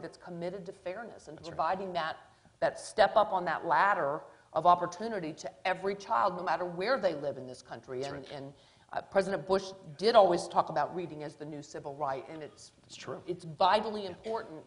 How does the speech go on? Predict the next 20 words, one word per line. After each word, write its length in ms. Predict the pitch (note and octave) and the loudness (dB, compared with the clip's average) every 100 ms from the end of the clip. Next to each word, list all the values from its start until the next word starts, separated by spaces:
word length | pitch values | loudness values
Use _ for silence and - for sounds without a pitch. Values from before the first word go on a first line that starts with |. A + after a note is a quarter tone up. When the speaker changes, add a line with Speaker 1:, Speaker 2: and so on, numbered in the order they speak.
| - | -18
Speaker 1:
to, 100 | F3 | -20
to 340 | - F3+ E3 C#3 - _ _ _ | -16 -14 -14 -14 -20 _ _ _
helping 320 | - G3 G#3 G3+ | 0 2 2 -8
people, 460 | G#3 G3 F#3 - - _ - | -6 -6 -8 -12 -20 _ -6
you 60 | F3 | 0
know, 120 | D#3+ | 0
achieve 440 | - - G#3 G3 | 0 -6 -8 -8
the 80 | G#3+ | -6
American 400 | G#3 G#3 G#3+ A3+ | -2 -2 -2 -6
dream. 400 | G#3 G#3+ E4+ B2 | -6 -6 -6 -10
And, 160 | B2 B2+ | -10 -8
and, 260 | D#3+ D#3+ - - _ - | -8 -8 -12 -20 _ -6
and 260 | E3+ E3+ E3+ | -4 -4 -8
here 240 | A3+ A3+ | -4 -4
at 100 | G#3+ | -4
this, 240 | G#3 G3 - - F#3 | -6 -10 -14 -20 -14
you 60 | F3+ | -12
know, 100 | E3 | -8
great 320 | E3 F#3+ G3 | 0 0 0
university, 880 | G#3 F3+ F3 G#3 - D#3 C3 C3+ | -6 -6 -4 -4 -6 -8 -8 -8